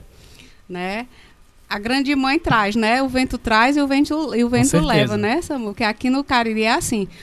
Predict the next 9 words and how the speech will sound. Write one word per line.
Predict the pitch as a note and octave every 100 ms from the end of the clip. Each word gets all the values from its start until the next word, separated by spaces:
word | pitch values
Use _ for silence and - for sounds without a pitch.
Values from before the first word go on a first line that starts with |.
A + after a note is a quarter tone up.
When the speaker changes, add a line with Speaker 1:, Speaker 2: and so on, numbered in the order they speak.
| -
Speaker 1:
os | - A#3
espíritos | B3 C#4 - C4 C#4 D#4+ D#4+ D#4+
da | C#4
floresta | D4 C#4 A3+ G#3 A#3+ B3+
<laughs> | A#3
escutam | D4 - B3 C4 D#4
as | C#4 C4
nossas | A#3+ A3+ C4+ D4+ D#4+
preces. | - A3 G3+ F#3+ F3 - - -